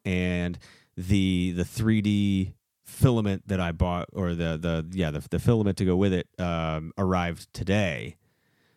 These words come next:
Um, but, um, the, the actual printer itself <laughs> won't be here, uh, until Thursday. So we'll get that set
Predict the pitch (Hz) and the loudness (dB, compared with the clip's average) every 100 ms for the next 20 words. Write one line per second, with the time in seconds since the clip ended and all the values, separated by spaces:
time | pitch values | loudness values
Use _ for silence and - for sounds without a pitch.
0 | _ - 95 82 78 73 69 67 _ _ | _ -4 0 0 -2 -6 -12 -16 _ _
1 | _ _ - - 95 85 80 80 _ _ | _ _ -10 0 2 2 0 -4 _ _
2 | _ _ _ _ _ _ _ _ _ _ | _ _ _ _ _ _ _ _ _ _
3 | - 101 87 78 71 67 67 73 82 _ | -2 0 2 0 -4 -8 -12 -18 -20 _
4 | _ _ _ _ _ _ _ _ _ _ | _ _ _ _ _ _ _ _ _ _
5 | _ - 85 80 78 85 87 82 - 85 | _ -4 -2 0 -2 0 0 0 0 -2
6 | - 98 82 85 73 - 87 78 - - | 2 0 0 -2 -2 0 0 0 -2 0
7 | - 90 - 98 90 - - - - - | 4 6 6 6 0 -4 -16 -20 -16 -6
8 | 92 80 80 82 - 80 - 87 80 71 | -2 0 -2 -2 0 0 0 0 0 -2
9 | 78 65 65 - 90 82 78 73 - _ | -4 -4 -6 -2 0 0 0 -4 -12 _
10 | _ 90 90 87 92 90 - - 95 87 | _ 0 2 2 0 0 -4 -4 -2 -2